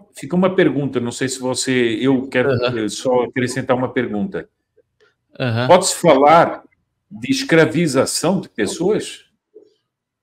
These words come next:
Speaker 2: Pois é, é, é, é, é um ponto que precisa ser colocado, porque se a pessoa trabalha numa terra que não é dela,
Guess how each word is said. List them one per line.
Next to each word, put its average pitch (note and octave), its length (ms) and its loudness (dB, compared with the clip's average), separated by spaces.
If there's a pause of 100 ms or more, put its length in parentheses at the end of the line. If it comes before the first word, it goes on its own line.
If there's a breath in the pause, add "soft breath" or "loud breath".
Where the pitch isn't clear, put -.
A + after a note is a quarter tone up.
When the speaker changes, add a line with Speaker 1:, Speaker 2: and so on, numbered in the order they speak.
(1500)
Speaker 2:
Pois - 200 -8
é, E3 120 2
é, - 720 -8
é, C3+ 420 -4
é, D3 300 4
é E3 40 6
um E3+ 120 4
ponto F3 240 2
que - 40 -20
precisa A#3+ 240 0
ser - 160 -2
colocado, B3 340 0
porque C#3 180 -8
se - 80 -4
a D3+ 40 -2
pessoa F#3 340 -4
trabalha D3+ 500 0
numa C3 200 -2
terra A#2 280 -4
que B2 140 -16
não C#3+ 180 -6
é D#3+ 60 -2
dela, A2+ 560 -4